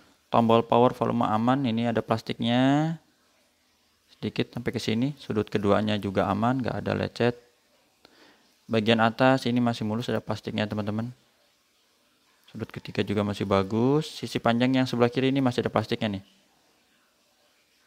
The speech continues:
Kelihatan ya, ini plastiknya masih nempel, mulus. Tuh, plastikan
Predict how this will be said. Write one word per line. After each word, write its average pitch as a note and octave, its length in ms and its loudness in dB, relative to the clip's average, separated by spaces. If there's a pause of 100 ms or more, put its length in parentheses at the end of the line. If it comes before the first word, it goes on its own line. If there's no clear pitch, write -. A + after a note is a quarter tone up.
(400)
Kelihatan G#2+ 400 -4
ya, G#2+ 80 0
ini A2 80 -8
plastiknya A2+ 720 -4
masih A#2+ 240 -4
nempel, B2 640 0
mulus. C#3 1120 0
Tuh, G#2 160 -12 (800)
plastikan A#2+ 880 -2